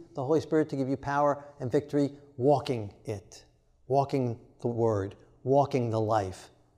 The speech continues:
after you've confessed and been forgiven, and allow him to transform you into God's image in that area, and then in each area throughout our lives from glory to glory, day by day.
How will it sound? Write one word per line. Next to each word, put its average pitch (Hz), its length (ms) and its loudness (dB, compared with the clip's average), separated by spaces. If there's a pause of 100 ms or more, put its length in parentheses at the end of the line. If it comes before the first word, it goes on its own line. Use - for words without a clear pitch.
(160)
after 123 280 -4
you've 117 180 -4
confessed 110 500 -4
and 113 120 -6
been 107 160 -4
forgiven, 113 480 -10 (920)
and 139 80 -4
allow 143 240 2
him 147 80 0
to 120 80 -6
transform 151 680 -2
you 98 220 -4 (420)
into 127 200 -4
God's 113 280 -2
image 95 420 -6 (300)
in 123 100 -4
that 117 180 0
area, 98 420 -4 (720)
and 110 140 -4
then 113 160 -2
in 131 140 -6
each 165 260 0
area 110 380 -4 (340)
throughout 123 220 2
our 131 100 8
lives 117 240 2
from 113 220 -6
glory 123 480 2 (280)
to 156 80 -4
glory, 110 440 -2 (1400)
day 120 100 -2
by 113 180 0
day. 98 360 -6